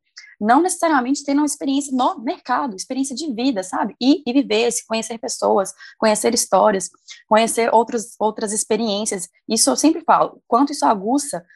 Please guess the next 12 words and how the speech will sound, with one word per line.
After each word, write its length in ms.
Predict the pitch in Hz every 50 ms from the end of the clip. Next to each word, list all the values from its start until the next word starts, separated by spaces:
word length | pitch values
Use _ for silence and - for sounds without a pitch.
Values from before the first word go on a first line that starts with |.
| _ -
a 80 | - 196
nossa 460 | 202 202 220 254 302 285 - 208 180
criatividade 800 | - 202 190 180 180 - 180 165 160 180 202 247 269 240 208 180
e 80 | 202
a 80 | 202 196
nossa 520 | 196 190 202 240 277 269 - 214 180 175 - _ _ _ _ _
capacidade 680 | - 226 202 - 180 175 - 175 170 185 214 196 185 185
como 200 | - 202 190 175
profissional 440 | - 175 170 - 190 180 185 208 -
na 80 | 262
nossa 280 | 247 220 220 - - -
área. 340 | - 208 214 226 202 175